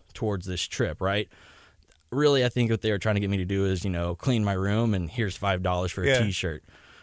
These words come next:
Speaker 1: Um, but I actually started a lemonade stand, and, um, our roads were getting paved back then, so I was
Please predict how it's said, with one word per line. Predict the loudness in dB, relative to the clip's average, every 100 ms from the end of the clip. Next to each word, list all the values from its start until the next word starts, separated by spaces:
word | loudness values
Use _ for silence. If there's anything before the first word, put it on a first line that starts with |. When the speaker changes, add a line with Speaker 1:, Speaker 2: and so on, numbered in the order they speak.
| -6
Speaker 1:
Um, | 0 2 2 0 -4 -10 _ 2
but | 4 2 0 _
I | -4 -2
actually | 0 0
started | 2 2
a |
lemonade | 2 2 2 0
stand, | -2 -2 0 -2 -6 _ _ _ _ -8
and, | -4 -2 -2 -2 -4 -8 -16 _ _ _ _ -4
um, | -2 0 0
our | 2
roads | 2 2 2
were |
getting | 0 -2 -2
paved | -2 -2 -2 2
back | 0 2
then, | 0 0
so | 0 0
I | 2 2
was | 2 0 -4